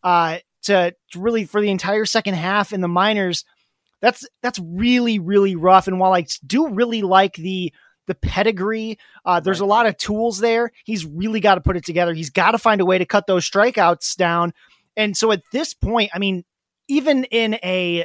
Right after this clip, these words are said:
Speaker 1: two catcher league, it's really hard to get excited about Joey Bart as your second catcher because it's, it's a big gamble, right? And the replacement level is so low. I think it's gonna be scary. He's not on the one catching radar at all.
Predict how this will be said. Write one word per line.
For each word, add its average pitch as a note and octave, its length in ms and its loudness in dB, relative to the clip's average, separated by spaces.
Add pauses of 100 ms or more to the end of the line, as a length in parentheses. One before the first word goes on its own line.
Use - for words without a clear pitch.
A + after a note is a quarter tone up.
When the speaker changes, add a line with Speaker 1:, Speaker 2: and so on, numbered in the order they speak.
(120)
Speaker 1:
two B3 240 -4
catcher A3 320 -2
league, F#3 260 0
it's E3+ 160 -6
really G3+ 580 -2
hard F3 440 2
to E3 80 -8
get F3 160 0
excited F3 440 0
about D#3+ 440 2
Joey F3 300 2
Bart E3+ 280 2
as D#3 100 -4
your D3+ 120 -6
second E3 320 -2
catcher E3 420 -2 (340)
because F#3 300 -2
it's, A3 160 -8
it's A#3 180 -10
a C4 60 -10
big C4 160 -6
gamble, A3 400 -2 (460)
right? G#3+ 200 0
And G#3 120 0
the G3 80 0
replacement F#3+ 560 -2
level E3+ 240 0
is D3+ 120 -4
so G#3+ 240 2
low. E3+ 520 2 (800)
I F3+ 220 -4
think G#3 300 -2
it's F#3+ 120 -10
gonna A3 140 0
be F3+ 100 -8
scary. G3 580 0
He's G3 220 -2
not A3+ 280 4
on G#3 160 4
the E3+ 80 0
one F3+ 300 2
catching E3 320 -4
radar D3 380 -2
at C3+ 60 -6
all. C3+ 260 -2